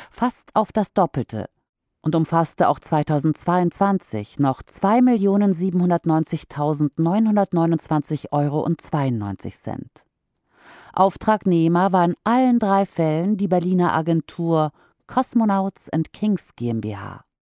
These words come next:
In der Auflistung des B M G aus dem Jahr zweitausendeinundzwanzig, die an dieser Stelle im Schrifttext verlinkt ist, finden sich Kampagnen wie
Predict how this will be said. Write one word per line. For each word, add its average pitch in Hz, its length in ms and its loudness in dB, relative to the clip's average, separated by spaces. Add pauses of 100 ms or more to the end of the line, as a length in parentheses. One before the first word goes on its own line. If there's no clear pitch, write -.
(220)
In 165 80 0
der 170 160 4
Auflistung 220 520 2
des 175 140 -2
B 180 160 0
M 175 140 2
G 175 240 2
aus 175 160 0
dem 170 160 2
Jahr 156 180 2
zweitausendeinundzwanzig, 151 1400 -2
die 117 140 -2
an 117 80 0
dieser 127 240 0
Stelle 135 260 -2
im 127 100 0
Schrifttext - 560 -6
verlinkt 143 440 0
ist, - 280 -4
finden 247 340 0
sich 160 200 -4
Kampagnen 156 640 2
wie 147 300 -2